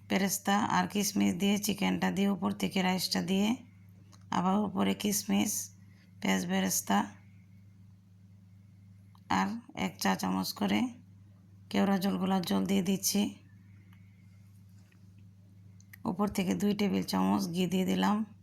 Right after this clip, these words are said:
দিয়ে দিলাম দুই টেবিল চামচ পাউডার দুধ। ঢাকনা দিয়ে দিয়েছি। আমার বিরিয়ানিটা, মোরগ পোলাওটা রান্না করা হয়ে গেছে। এখন চুলা থেকে নামিয়ে নিচ্ছি।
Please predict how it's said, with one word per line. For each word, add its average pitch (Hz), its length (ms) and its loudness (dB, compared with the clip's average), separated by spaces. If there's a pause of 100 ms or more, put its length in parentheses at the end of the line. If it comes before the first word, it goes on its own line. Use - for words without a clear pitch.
(880)
দিয়ে 98 160 0
দিলাম 95 360 2
দুই 98 140 2
টেবিল 185 280 -2
চামচ - 440 0
পাউডার 185 420 -2
দুধ। 104 220 -4 (760)
ঢাকনা 180 320 -2
দিয়ে 190 200 0
দিয়েছি। 185 420 0 (760)
আমার 185 300 2 (160)
বিরিয়ানিটা, 185 640 0 (680)
মোরগ 202 300 2
পোলাওটা 196 420 0
রান্না 185 300 0
করা 185 180 2
হয়ে 185 260 2
গেছে। 185 340 -2
এখন 190 240 2
চুলা 196 240 -2
থেকে 180 200 -2
নামিয়ে 185 340 2
নিচ্ছি। 190 380 -2